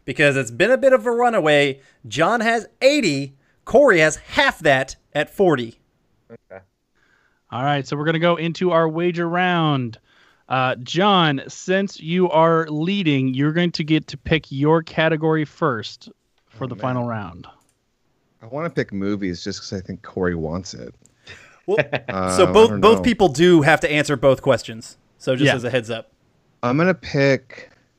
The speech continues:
Speaker 4: T V. Yeah, whatever. Let's just go with T V.
Speaker 3: All
Speaker 1: Okay.
Speaker 3: right. Adam, what's our decade gonna be for that?
Speaker 1: We're going back to the sixties, my man.
Speaker 3: All right. And Corey, what category would you like?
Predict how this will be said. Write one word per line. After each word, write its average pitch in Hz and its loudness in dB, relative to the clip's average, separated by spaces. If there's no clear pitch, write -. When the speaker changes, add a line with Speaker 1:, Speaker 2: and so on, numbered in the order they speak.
Speaker 4:
T 113 -6
V. 104 -12
Yeah, 120 2
whatever. 85 -8
Let's 90 -12
just 85 -16
go 82 -12
with 82 -12
T - -18
V. 82 -12
Speaker 3:
All 107 -14
Speaker 1:
Okay. 110 -12
Speaker 3:
right. 180 -12
Adam, 135 0
what's 139 0
our 139 2
decade 135 0
gonna 139 0
be 139 0
for 151 -4
that? 143 0
Speaker 1:
We're 139 -20
going 180 -2
back 139 2
to 139 -10
the 117 -8
sixties, 135 -8
my 120 -8
man. 120 -6
Speaker 3:
All 113 -16
right. 147 2
And 131 0
Corey, 196 4
what 160 0
category 143 -2
would 135 -4
you 117 -6
like? - -16